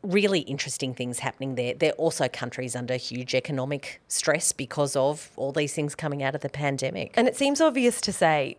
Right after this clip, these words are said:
Speaker 2: but when we think about protesting in Australia, it's very easy to do.
Speaker 1: Yeah.
Speaker 2: But in countries where the military is dominant, it's not easy to do.
Speaker 1: Yeah, it's really interesting. So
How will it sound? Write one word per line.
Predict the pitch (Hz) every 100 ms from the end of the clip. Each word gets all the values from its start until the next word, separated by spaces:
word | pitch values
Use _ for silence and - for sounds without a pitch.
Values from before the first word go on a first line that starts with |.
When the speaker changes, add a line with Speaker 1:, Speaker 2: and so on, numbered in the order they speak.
| _
Speaker 2:
but | 180 160 -
when | 202 202
we | 214
think | 233 226
about | 190 156
protesting | 175 156 175 160 165 156
in |
Australia, | 156 - 156 147 147
it's | 165 -
very | 175 156
easy | - 165 160
to |
do. | 160 233 - -
Speaker 1:
Yeah. | 196 - -
Speaker 2:
But | 226
in | 220
countries | 220 220 240
where | 202 190
the | 170
military | 160 165 175 - 160 151
is | 165
dominant, | 151 156 160 151 - 208 - _ _ _
it's | -
not | 180 156
easy | 143 156
to | 135
do. | - - - _
Speaker 1:
Yeah, | 196 175 110
it's | - 175 -
really | 180 202 185 135
interesting. | 127 147 139 107
So | - 151